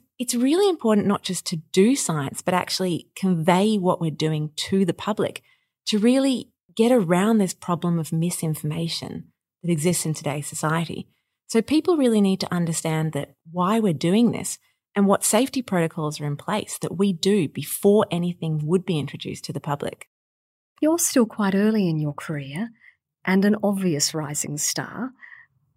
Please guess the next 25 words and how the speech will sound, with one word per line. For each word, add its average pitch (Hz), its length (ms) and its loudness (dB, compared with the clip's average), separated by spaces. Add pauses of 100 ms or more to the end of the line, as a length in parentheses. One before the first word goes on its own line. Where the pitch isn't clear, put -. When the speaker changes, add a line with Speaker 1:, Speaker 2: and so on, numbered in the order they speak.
Speaker 2:
What 302 180 6
are 330 60 2
some 285 240 2
of 240 140 -2
the 233 80 0
challenges 185 760 -2
you 165 100 -4
face 175 400 -4
so 165 180 -2
far 165 300 -8
working 160 440 -4
in 156 120 -4
science? 160 840 -8 (480)
Speaker 1:
So 233 240 2 (440)
I 214 120 2
love 170 200 0
science - 400 -8 (320)
and 180 380 4 (720)
I 190 140 2
love 196 340 4
the 202 80 2
freedom 165 500 0
that 165 140 -2
we 165 120 -2
have. 160 420 0